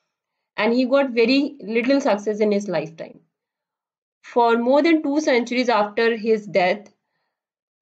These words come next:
regarded as, he was regarded as a madman. Uh, he was, and he, and, uh, it was said that he has d-, broken and destroyed all the architectural rules. Antiquity and rigorous geometrical system,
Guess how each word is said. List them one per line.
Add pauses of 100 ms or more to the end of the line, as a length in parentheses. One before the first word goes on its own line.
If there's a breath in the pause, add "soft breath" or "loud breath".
(120)
regarded
as,
he
was
regarded
as
a
madman.
Uh,
he
was,
and
he,
and,
uh,
it
was
said
that
he
has
d-, (300)
broken
and
destroyed
all
the
architectural (420)
rules. (1700)
Antiquity
and
rigorous
geometrical
system,